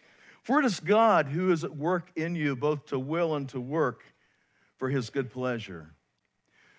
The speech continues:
Do all things without grumbling or disputing, so that you will prove yourselves to be blameless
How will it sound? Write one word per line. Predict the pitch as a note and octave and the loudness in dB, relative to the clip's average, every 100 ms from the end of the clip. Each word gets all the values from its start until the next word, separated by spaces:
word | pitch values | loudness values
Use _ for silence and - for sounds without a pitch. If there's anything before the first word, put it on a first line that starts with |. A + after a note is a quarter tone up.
| _ _ _ _ | _ _ _ _
Do | C#3+ F#3+ C4 | 0 4 8
all | B3+ C4 | 8 6
things | G3 A#3 A3+ A3 F3+ | 4 2 4 2 0
without | F#3 F3+ F#3 E3+ | 0 2 2 0
grumbling | B2+ E3 G3+ G3 D3+ C3+ B2 A#2+ | -2 0 0 0 -2 -2 -2 -2
or | D3 E3 | 0 0
disputing, | D#3 - - - G3 E3 C#3+ B2 | -2 -6 -12 -4 -2 -2 -2 -4
so | - E3+ | -2 -2
that | E3 | -2
you | D#3+ | -2
will | G3 F#3 | 0 0
prove | - - A3+ A3 | -2 -2 0 0
yourselves | F3+ D#3 - D#3+ D3 C#3+ - | 0 -2 -2 0 0 0 -6
to | D#3 | -6
be | E3 | -4
blameless | C3+ D3 E3+ G3 G3+ G3 E3+ - | -4 -2 0 0 0 -2 -4 -8